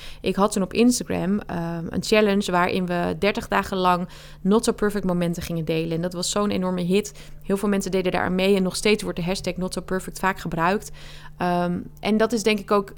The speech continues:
echt nog steeds een belangrijk onderdeel van wie ik ben en van mijn missie. Eh, ik, ik vertel niet een boodschap van doe het zo en dan word je zo. Of dit zijn vijf succesregels en dan haal je dat. Of, ehm,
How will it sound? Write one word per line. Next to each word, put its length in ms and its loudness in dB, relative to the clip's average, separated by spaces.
echt 180 -4
nog 120 -2
steeds 260 4
een 80 2
belangrijk 440 4
onderdeel 320 0
van 160 -2
wie 160 -2
ik 240 0
ben 280 4
en 120 -2
van 160 -2
mijn 200 -2
missie. 440 0
Eh, 240 -2
ik, 160 -4
ik 160 -4
vertel 300 4
niet 160 6
een 140 4
boodschap 560 4
van 360 0
doe 160 6
het 140 2
zo 340 2
en 180 -2
dan 120 2
word 180 2
je 60 0
zo. 380 4
Of 380 0
dit 180 -6
zijn 180 -2
vijf 340 2
succesregels 1080 0
en 60 -6
dan 120 -4
haal 260 6
je 140 2
dat. 400 0
Of, 180 -2
ehm, 760 2